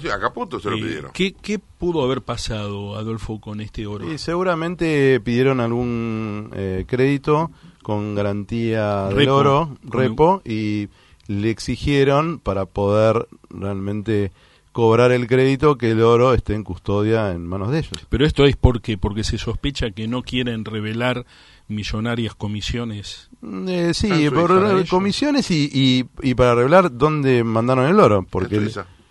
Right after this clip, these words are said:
Speaker 3: sí. Eh, dicen que fue a Londres, bueno, no se sabe exactamente.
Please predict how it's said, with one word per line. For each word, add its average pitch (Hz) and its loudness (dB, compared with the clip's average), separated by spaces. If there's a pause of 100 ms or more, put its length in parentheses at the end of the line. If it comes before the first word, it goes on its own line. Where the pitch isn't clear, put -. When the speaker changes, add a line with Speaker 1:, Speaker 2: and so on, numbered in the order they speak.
(140)
Speaker 3:
sí. 123 -4 (640)
Eh, 92 -8
dicen 117 -4
que 95 -4
fue 110 -2
a 113 2
Londres, 139 2
bueno, 101 -6
no 139 -6
se 135 -8
sabe 120 -2
exactamente. 90 -8